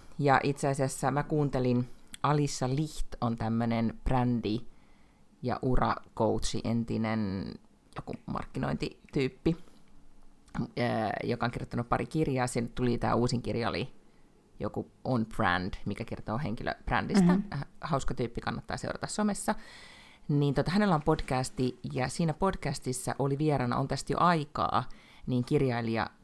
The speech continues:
Speaker 1: Jane Green.
Speaker 2: Mm-hmm.
Speaker 1: Ja sulle se, kun juteltiin ennen podia, niin sanonut oikein mitään, mut jos nyt on yhtään siklittiä seurannut tässä viimeiset kaksikymmentä vuotta tai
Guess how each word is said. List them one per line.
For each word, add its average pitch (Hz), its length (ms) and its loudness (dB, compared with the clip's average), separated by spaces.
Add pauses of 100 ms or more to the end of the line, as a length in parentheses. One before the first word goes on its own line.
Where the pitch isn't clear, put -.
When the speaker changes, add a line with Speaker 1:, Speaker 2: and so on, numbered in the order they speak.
(160)
Speaker 1:
Jane 117 320 0 (300)
Green. 170 440 0 (180)
Speaker 2:
Mm-hmm. 180 360 6 (200)
Speaker 1:
Ja 135 180 2 (300)
sulle 190 360 0
se, 123 220 -2
kun 127 180 -4
juteltiin 117 380 -2
ennen 113 220 0
podia, 123 300 -2
niin 107 140 -4
sanonut 117 340 0
oikein 107 460 -4 (460)
mitään, 139 640 2
mut 123 220 -2
jos 117 200 -2
nyt 131 160 0
on 123 200 2
yhtään 139 380 0
siklittiä 120 580 -2
seurannut 113 420 -2
tässä - 180 -8
viimeiset 113 340 -4
kaksikymmentä - 460 -4
vuotta - 280 -6
tai 98 300 -4